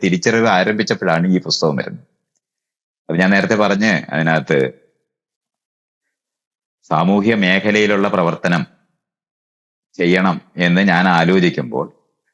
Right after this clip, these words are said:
അതിനകത്ത് ഫ്രെയറിന്റെ പുസ്തകം, പൗലോ ഫ്രെയർ എന്ന് പറയുന്ന ആളിന്റെ പുസ്തകം എന്നെ എങ്ങനെ സ്വാധീനിച്ചു എന്നിരുന്നതിന്റെ മുകളിലാണ് ഒരു ചെറിയ സ്പേസ് എന്ന് പറഞ്ഞാൽ സ്പിരിച്വൽ എക്സ്പീരിയൻസസിന് ഒരു സവിശേഷതയുണ്ട്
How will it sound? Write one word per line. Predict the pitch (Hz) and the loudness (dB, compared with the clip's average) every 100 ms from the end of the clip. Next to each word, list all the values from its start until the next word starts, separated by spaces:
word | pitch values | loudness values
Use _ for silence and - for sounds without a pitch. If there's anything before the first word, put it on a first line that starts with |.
| - | -2
അതിനകത്ത് | 82 90 95 95 85 127 139 _ | 0 2 2 0 -2 -8 -8 _
ഫ്രെയറിന്റെ | - 95 101 117 127 | -2 2 2 2 0
പുസ്തകം, | 117 98 - 90 - _ _ _ _ - | -2 -2 -2 -2 -4 _ _ _ _ -2
പൗലോ | 82 87 101 | 2 2 2
ഫ്രെയർ | - 92 95 | 2 2 2
എന്ന് | 95 | 2
പറയുന്ന | 95 92 92 | 2 2 2
ആളിന്റെ | 85 76 80 98 | 2 2 0 -2
പുസ്തകം | 92 - 71 69 - _ _ _ _ _ - | -2 0 0 0 -4 _ _ _ _ _ -2
എന്നെ | 92 98 | 2 4
എങ്ങനെ | 95 95 | 4 2
സ്വാധീനിച്ചു | 98 92 90 95 101 87 104 104 | 2 2 2 2 0 0 0 0
എന്നിരുന്നതിന്റെ | 90 87 90 90 90 90 90 98 | 0 0 0 0 2 2 0 0
മുകളിലാണ് | 92 95 113 127 139 117 104 104 175 - _ _ _ _ _ - | 0 -2 0 0 2 0 0 -2 -6 -10 _ _ _ _ _ -6
ഒരു | 117 | -2
ചെറിയ | 131 117 131 | 0 2 2
സ്പേസ് | 143 - 127 120 - - _ _ _ _ _ _ - | 2 2 2 0 -2 -10 _ _ _ _ _ _ -10
എന്ന് | 92 92 | -4 0
പറഞ്ഞാൽ | 101 104 117 208 _ _ _ | 2 2 0 -2 _ _ _
സ്പിരിച്വൽ | - - 117 - 156 | -2 0 2 2 2
എക്സ്പീരിയൻസസിന് | 117 - 123 123 117 117 113 113 | 2 0 2 2 2 0 0 2
ഒരു | 113 | 2
സവിശേഷതയുണ്ട് | 107 101 95 113 104 107 110 90 92 98 | 2 2 2 2 0 0 0 2 2 0